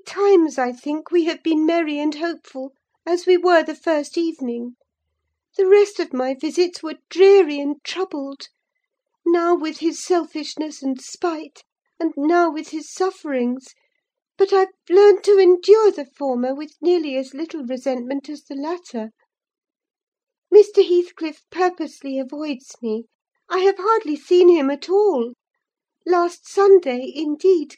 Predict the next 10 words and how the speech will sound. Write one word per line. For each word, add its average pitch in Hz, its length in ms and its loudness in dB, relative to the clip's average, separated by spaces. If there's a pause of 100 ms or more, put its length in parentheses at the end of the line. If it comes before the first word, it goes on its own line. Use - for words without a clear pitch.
coming 302 440 -6
earlier 330 400 2
than 262 200 -8
usual, 269 420 -8 (540)
I 370 180 2
heard 359 280 2
him 311 180 -2
abusing 311 640 2
poor 285 220 -10
Linton 294 480 -6